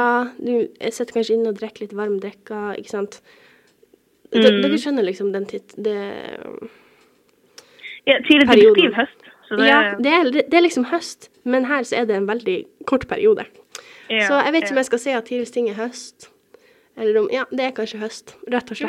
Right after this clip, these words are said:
Speaker 2: slett.
Speaker 1: si det er nordnorsk høst.
Speaker 2: En nordnorsk høst, rett og slett, før det begynner å pissregne og sludde og gud, eh,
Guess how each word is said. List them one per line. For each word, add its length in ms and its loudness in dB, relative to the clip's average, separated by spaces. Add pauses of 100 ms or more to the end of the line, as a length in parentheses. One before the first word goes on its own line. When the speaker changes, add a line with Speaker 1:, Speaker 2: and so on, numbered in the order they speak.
Speaker 2:
slett. 60 -8
Speaker 1:
si 60 0
det 80 -2
er 120 -4
nordnorsk 440 -6
høst. 500 -12
Speaker 2:
En 140 4
nordnorsk 380 0
høst, 360 -6 (140)
rett 220 -8
og 60 -6
slett, 380 -8 (360)
før 200 2
det 100 8
begynner 260 8
å 80 0
pissregne 520 -2
og 60 -4
sludde 360 -2 (100)
og 100 -8
gud, 300 -4
eh, 460 -6